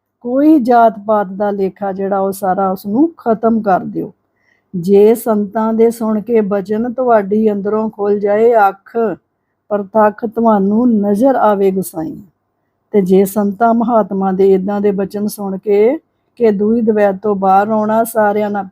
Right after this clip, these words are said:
ਪਿਆਰ ਕਰਨਾ, ਸਾਰਿਆਂ ਨਾਲ ਹੱਸ ਹੱਸ ਕੇ ਮਿਲਣਾ, ਊਚ ਨੀਚ ਖਤਮ ਕਰਨੀ, ਦੂਈ ਦਵੈਤ ਤੋਂ ਬਾਹਰ ਆਉਣਾ, ਜੇ ਇਸ ਬਚਨ ਸੁਣ ਕੇ ਸਾਡੀ ਅੱਖ ਖੁੱਲ ਜਾਂਦਾ, ਤੀਜਾ ਨੇਤਰ ਖੁੱਲ ਜਾਂਦਾ, ਸਾਡਾ ਨਿਜਰ ਨੇਤਰ ਖੁੱਲ ਗਿਆ,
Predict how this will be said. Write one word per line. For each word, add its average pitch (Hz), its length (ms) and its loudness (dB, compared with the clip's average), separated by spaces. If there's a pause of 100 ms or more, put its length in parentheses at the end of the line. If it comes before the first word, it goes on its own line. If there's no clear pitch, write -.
ਪਿਆਰ 202 340 0
ਕਰਨਾ, 214 440 0
ਸਾਰਿਆਂ 202 440 0
ਨਾਲ 208 140 -6
ਹੱਸ 208 260 -2 (140)
ਹੱਸ 233 160 -2
ਕੇ 208 200 0
ਮਿਲਣਾ, 208 480 -2
ਊਚ 220 360 -2
ਨੀਚ 202 360 -4
ਖਤਮ 208 340 -4
ਕਰਨੀ, 240 520 0 (540)
ਦੂਈ 254 320 2
ਦਵੈਤ 226 400 4
ਤੋਂ 214 160 -2
ਬਾਹਰ 202 320 0
ਆਉਣਾ, 226 320 -2
ਜੇ 220 200 -6
ਇਸ 294 280 -2
ਬਚਨ 220 360 -2
ਸੁਣ 233 300 -4
ਕੇ 254 160 0
ਸਾਡੀ 226 540 0
ਅੱਖ 208 240 -6
ਖੁੱਲ 240 220 2
ਜਾਂਦਾ, 233 460 2
ਤੀਜਾ 226 440 0
ਨੇਤਰ 233 380 -2
ਖੁੱਲ 220 260 0
ਜਾਂਦਾ, 240 360 0
ਸਾਡਾ 214 380 0
ਨਿਜਰ 202 340 -2
ਨੇਤਰ 220 380 -4
ਖੁੱਲ 208 300 -4
ਗਿਆ, 269 260 2